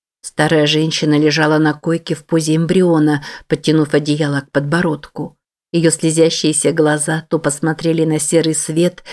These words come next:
нисходящий из высоко расположенных окон. Сара всю ночь прислушивалась к ее кашлю. «Свет», сказала Джеки. «На зиму похоже». Сара пощупала ее лоб. Лихорадки нет,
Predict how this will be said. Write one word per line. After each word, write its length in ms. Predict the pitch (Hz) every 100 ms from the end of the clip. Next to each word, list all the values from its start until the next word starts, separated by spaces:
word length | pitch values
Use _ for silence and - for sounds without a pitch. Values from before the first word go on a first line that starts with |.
| - -
нисходящий 720 | 156 - 156 156 165 - 156
из 100 | 151
высоко 440 | 156 - 143 170
расположенных 840 | 160 - 156 156 151 156 170 -
окон. 440 | 180 165 147 156 - _ _ _ _
Сара 360 | - - 156 147
всю 200 | - 160
ночь 280 | 160 156 -
прислушивалась 800 | 151 147 160 - 147 143 143 -
к 80 | 160
ее 180 | 156
кашлю. 600 | 151 170 160 - 160 165 _ _ _ _ _ _ _ _ -
«Свет», 680 | - 156 160 160 - - _ _ _ -
сказала 480 | - 156 156 151
Джеки. 640 | 170 175 165 147 - 185 - _ _ - - - _ _ -
«На 180 | 180
зиму 460 | 175 180 - - -
похоже». 720 | - - - - - - - _ _ _ _ _ _
Сара 360 | - 170 160 160
пощупала 540 | 170 - 165 - 160
ее 340 | 156 160 175 180
лоб. 340 | 160 151 - - _ _
Лихорадки 600 | 170 156 160 160 165 -
нет, 420 | 156 160 165 -